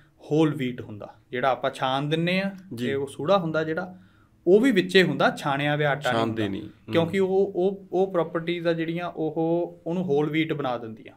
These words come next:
Speaker 1: ਵੀ ਪੂਰੇ ਦਾ ਪੂਰਾ ਦਾਣਾ ਉਹੀ ਦਰੜਿਆ ਹੋਇਆ।
Speaker 2: ਹੂੰ।
Speaker 1: ਇਹ, ਅ, ਰਿਫਾਈਨਡ ਨਹੀਂ ਹੈਗਾ। ਤੇ ਉਹ ਬਹੁਤ, ਮਤਲਬ, ਇਹ ਚੀਜ਼ ਨੂੰ ਪਸੰਦ, ਮੈਂ, ਮੈਂ ਫਿਰ ਮੈਂ ਘਰ ਆ ਕੇ ਸਰਚ ਕੀਤੀ
Speaker 2: ਹੂੰ।
Speaker 1: ਇਸ ਚੀਜ਼ ਦੇ ਬਾਰੇ।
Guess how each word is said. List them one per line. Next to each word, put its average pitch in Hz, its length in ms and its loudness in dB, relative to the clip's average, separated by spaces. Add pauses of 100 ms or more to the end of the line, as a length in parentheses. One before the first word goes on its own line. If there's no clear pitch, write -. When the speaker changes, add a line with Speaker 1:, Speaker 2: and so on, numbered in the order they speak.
(140)
Speaker 1:
ਵੀ 135 80 -10
ਪੂਰੇ 139 320 -4
ਦਾ 147 120 0
ਪੂਰਾ 151 280 -2
ਦਾਣਾ 127 480 -8
ਉਹੀ 131 240 -6
ਦਰੜਿਆ 127 440 -2
ਹੋਇਆ। 120 200 -6
Speaker 2:
ਹੂੰ। 110 880 -6
Speaker 1:
ਇਹ, 139 320 -2
ਅ, 120 480 -8
ਰਿਫਾਈਨਡ 131 500 -4
ਨਹੀਂ 110 160 -10
ਹੈਗਾ। 110 280 -16 (720)
ਤੇ 185 200 -4 (240)
ਉਹ 254 300 2
ਬਹੁਤ, 196 360 4
ਮਤਲਬ, 202 400 0
ਇਹ 202 80 2
ਚੀਜ਼ 196 200 -4
ਨੂੰ 185 140 -6
ਪਸੰਦ, 170 240 -2
ਮੈਂ, 180 440 2 (120)
ਮੈਂ 175 200 2
ਫਿਰ 190 220 -2
ਮੈਂ 175 280 -2 (300)
ਘਰ 165 280 4
ਆ 143 120 2
ਕੇ 208 140 -2
ਸਰਚ 165 360 -2
ਕੀਤੀ 165 340 -6 (400)
Speaker 2:
ਹੂੰ। 131 240 0
Speaker 1:
ਇਸ 165 220 -2
ਚੀਜ਼ 139 180 -6
ਦੇ 127 80 -2
ਬਾਰੇ। 107 240 -10